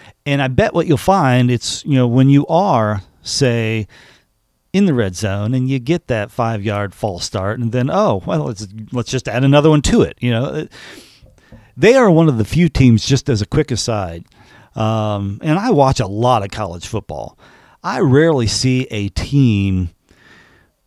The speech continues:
really compound the false start like they do.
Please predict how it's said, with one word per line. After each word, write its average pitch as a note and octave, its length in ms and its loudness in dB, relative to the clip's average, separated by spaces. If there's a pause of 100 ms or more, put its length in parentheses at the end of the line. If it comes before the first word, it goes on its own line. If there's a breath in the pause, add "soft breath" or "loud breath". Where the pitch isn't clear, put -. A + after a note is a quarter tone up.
(220)
really A3 320 2
compound A#2 1000 -2
the F#2 140 -6
false - 260 -10
start - 300 -10
like G#2 180 -8
they G2 160 -6
do. - 320 -16